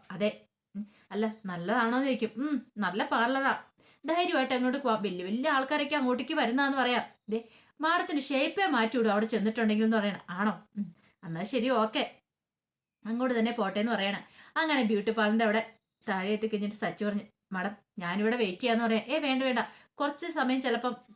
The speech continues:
താമസിക്കേണ്ടി വരും, വെറുതെ ഓട്ടോ ഉണ്ടെങ്കിൽ കളയേണ്ട കാര്യമില്ലോ, നിങ്ങൾ പോയിക്കോ" എന്നും പറഞ്ഞുകൊണ്ട് സച്ചിക്ക് പൈസ എടുത്ത് കൊടുക്കണം. പിന്നീട് പറഞ്ഞു, "ഞാനിവിടെ നിന്ന് ഇറങ്ങി കഴിയുമ്പോൾ വിളിച്ചേക്കാന്ന്" പറയാം.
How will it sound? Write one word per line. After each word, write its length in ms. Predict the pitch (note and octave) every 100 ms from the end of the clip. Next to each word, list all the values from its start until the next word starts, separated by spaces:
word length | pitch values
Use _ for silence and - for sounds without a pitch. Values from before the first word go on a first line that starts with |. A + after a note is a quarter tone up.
| _
താമസിക്കേണ്ടി 460 | G3+ G3 - A3 A3+
വരും, 120 | G3+
വെറുതെ 240 | F3 E3+
ഓട്ടോ 360 | A3 G3 G3 A#3+
ഉണ്ടെങ്കിൽ 200 | A3+ A#3+
കളയേണ്ട 260 | A3+ G#3 A#3+
കാര്യമില്ലോ, 480 | A3 G3 A#3+ A3 - - _
നിങ്ങൾ 180 | D#4 E4+
പോയിക്കോ" 440 | F4 A3+ - - G3+
എന്നും 160 | A3
പറഞ്ഞുകൊണ്ട് 320 | A3 A3 A#3
സച്ചിക്ക് 360 | B3+ G#3+ G#3+ B3+ B3 -
പൈസ 240 | A3+ G#3+ C4
എടുത്ത് 180 | A3+
കൊടുക്കണം. 420 | C4 G#3 G#3+ G#3+ - - _ - _ -
പിന്നീട് 260 | G#3+ G3
പറഞ്ഞു, 200 | A3 A3+
"ഞാനിവിടെ 340 | A3 F3+ G#3 G#3+
നിന്ന് 120 | A3+
ഇറങ്ങി 160 | F#3+ G#3
കഴിയുമ്പോൾ 280 | A3 A3
വിളിച്ചേക്കാന്ന്" 480 | F3+ E3+ F#3+ G#3 G#3+
പറയാം. 160 | G#3